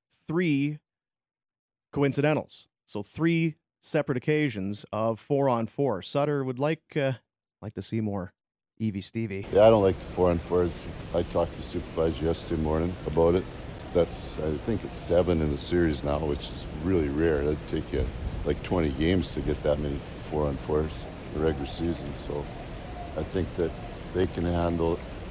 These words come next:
Speaker 2: those situations better, and I think that our team, both teams, would wanna handle it better.
Speaker 1: Now, there's power plays mixed in, but Saturday they played less than forty minutes, five on,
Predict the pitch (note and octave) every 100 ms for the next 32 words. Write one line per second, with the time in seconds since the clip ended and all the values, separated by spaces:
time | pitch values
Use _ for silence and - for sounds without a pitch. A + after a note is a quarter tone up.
0 | - - F#2 F2+ - F#2 - F2+ F2+ F2+
1 | F2 - C#2+ F2+ F#2+ G#2 - - F2+ F2
2 | - F2+ D2+ C#2+ - F#2 F2+ F#2 F#2+ F2+
3 | F#2 A2+ - D#2+ D2 D#2 D#2+ D2+ D2 D2
4 | C#2+ C#2+ C#2+ C#2+ D#2+ - - - _ _
5 | _ _ _ - F3+ F#3 - F#3 F#3+ G3+
6 | F3 D#3 E3 - E3+ E3+ D#3+ - D#3+ E3
7 | D#3+ D3+ D3+ G2 C3 C3+ D3+ C3+ C3+ C3+
8 | - C3 - C#3+ C#3+ C3 B2 - - A#2
9 | G#2+ G#2+